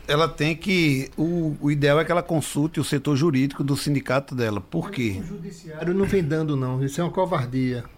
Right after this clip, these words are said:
Speaker 2: O banco faz o seguro, recebe o dinheiro pelo seguro, você ingressa e tem que provar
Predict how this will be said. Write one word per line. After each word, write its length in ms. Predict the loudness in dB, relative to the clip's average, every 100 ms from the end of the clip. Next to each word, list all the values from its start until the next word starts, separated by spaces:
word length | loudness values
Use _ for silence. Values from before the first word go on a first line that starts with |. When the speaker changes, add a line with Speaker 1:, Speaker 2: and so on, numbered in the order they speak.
| -6
Speaker 2:
O 40 | -2
banco 340 | 0 0 2
faz 180 | 2 2
o 40 |
seguro, 640 | 0 -2 0 2 2 0 -4 -12 -20 -10
recebe 460 | -2 0 4 2 2
o 40 |
dinheiro 360 | 2 4 4 2
pelo 220 | 0 0
seguro, 360 | 0 2 2 4
você 300 | 2 2 2
ingressa 480 | 4 4 2 0
e 20 | -2
tem 160 | -4
que 120 | -4
provar 680 | 0 2 2 4 4 2